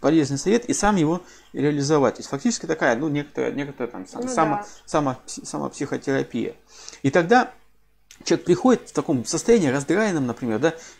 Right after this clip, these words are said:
Speaker 1: там случилось с ним что-то такое, там,
Speaker 2: Мгм.
Speaker 1: он там, там в гневе, там и в проблеме, и ему дают офигенский совет, там суперский совет ему дают, да, говорят: "Ну ты просто посмотри на это со стороны",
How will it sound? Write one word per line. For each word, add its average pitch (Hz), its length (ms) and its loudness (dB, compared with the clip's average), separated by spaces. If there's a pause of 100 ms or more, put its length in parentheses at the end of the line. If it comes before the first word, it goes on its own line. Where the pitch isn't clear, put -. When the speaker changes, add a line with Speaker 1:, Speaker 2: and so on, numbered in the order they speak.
(160)
Speaker 1:
там 101 160 -2
случилось 165 520 4
с - 60 -14
ним 147 120 -2
что-то - 220 -8
такое, 110 320 -4
там, - 160 -18 (320)
Speaker 2:
Мгм. 226 180 -12
Speaker 1:
он 113 180 0
там, 90 280 -14 (140)
там 98 160 -16
в - 80 -20
гневе, 165 340 0
там 107 200 -6
и 107 40 -8
в - 60 -14
проблеме, 139 580 0 (380)
и 156 80 2
ему 240 220 6
дают 214 300 4
офигенский 147 520 0
совет, 123 320 2 (300)
там 104 140 -8
суперский 165 440 2
совет 117 260 2
ему 107 160 -6
дают, 101 240 -2 (100)
да, 165 140 0 (400)
говорят: 151 320 8 (400)
"Ну 180 80 2
ты 240 220 8 (260)
просто 240 220 4
посмотри 277 380 4
на 262 60 8
это 175 120 2
со 170 120 -2
стороны", 170 480 4